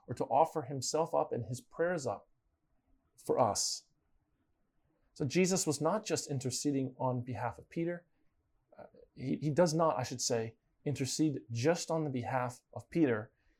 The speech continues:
He is ever living to make intercession for us.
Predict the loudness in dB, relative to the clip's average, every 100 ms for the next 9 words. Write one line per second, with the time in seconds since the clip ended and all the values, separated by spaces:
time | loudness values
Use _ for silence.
0 | _ -4 2 2 2 2 2 2 -2 -2
1 | 0 0 -2 -4 -8 _ _ _ _ _
2 | -4 -2 0 -2 0 0 0 -2 -10 -14
3 | _ _ -20 -8 -6 -4 -6 -4 -2 -4
4 | -4 -8